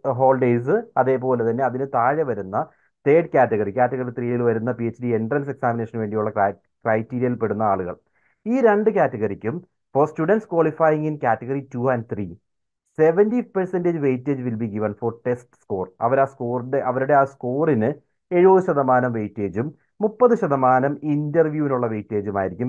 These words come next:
പി എച്ച് ഡി പ്രോഗ്രാമിൽ പ്രൊവൈഡ് ചെയ്യുന്നത്. Okay, so the P H D admission will be based on the combined merit of net marks and marks obtained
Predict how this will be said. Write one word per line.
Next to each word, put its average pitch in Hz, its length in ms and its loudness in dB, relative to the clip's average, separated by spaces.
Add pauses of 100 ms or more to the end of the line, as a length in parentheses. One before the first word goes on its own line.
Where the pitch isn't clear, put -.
പി 120 120 -4
എച്ച് 101 160 -6
ഡി 101 100 -2
പ്രോഗ്രാമിൽ 95 460 0
പ്രൊവൈഡ് 123 260 2
ചെയ്യുന്നത്. 85 300 -8 (680)
Okay, 123 180 -2 (300)
so - 120 -2
the 143 120 0
P 135 40 -4 (140)
H - 80 -12
D 196 40 6 (100)
admission 151 420 0
will 147 180 -2
be 131 60 0 (100)
based 110 300 -4
on 165 80 0 (420)
the 131 100 0 (280)
combined 180 500 2 (100)
merit 117 300 2
of 123 80 -4 (180)
net - 220 -2 (340)
marks 101 300 0 (420)
and 208 160 4 (120)
marks 151 240 4
obtained 113 340 -4